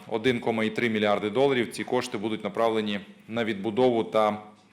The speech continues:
будівництво транспортної інфраструктури, на реалізацію проєктів у сфері цифровізації, а також посилення енергетичної стійкості України. Німеччина анонсувала виділення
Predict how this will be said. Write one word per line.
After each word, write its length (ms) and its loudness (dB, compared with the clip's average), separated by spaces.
будівництво 680 -2
транспортної 560 -2
інфраструктури, 640 -2
на 80 -2
реалізацію 500 -2
проєктів 380 -2
у 40 -4
сфері 380 -2
цифровізації, 920 -2
а 80 -6
також 300 -2
посилення 640 -2
енергетичної 720 -4
стійкості 680 -6
України. 540 -2
Німеччина 520 4
анонсувала 500 4
виділення 540 4